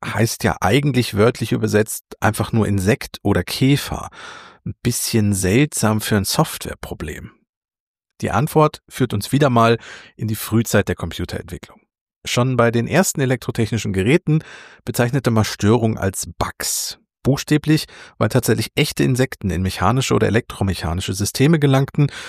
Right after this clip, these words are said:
und dort dann Kurzschlüsse verursachten und das ganze Gerät lahmlegten.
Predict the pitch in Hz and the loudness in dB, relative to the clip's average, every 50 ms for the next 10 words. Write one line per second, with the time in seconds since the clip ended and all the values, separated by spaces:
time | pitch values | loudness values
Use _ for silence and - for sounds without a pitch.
0 | - - - _ - 123 120 - _ - 120 120 - - 123 120 120 - - 131 | -18 -20 -12 _ -4 -4 -4 -2 _ 2 2 2 2 2 0 0 0 2 2 0
1 | - - - - - 92 - - 82 85 92 92 101 101 - - - - 107 104 | 2 0 -2 -4 -4 -4 -4 -4 -2 -2 0 2 2 0 0 -2 -4 -2 -2 -2
2 | 104 - - 85 80 - 101 98 98 90 80 - - 76 69 - - - _ _ | -2 -2 -2 -4 -4 -4 -4 -2 -2 -2 -4 -4 -6 -8 -8 -10 -14 -18 _ _
3 | - - | -20 -20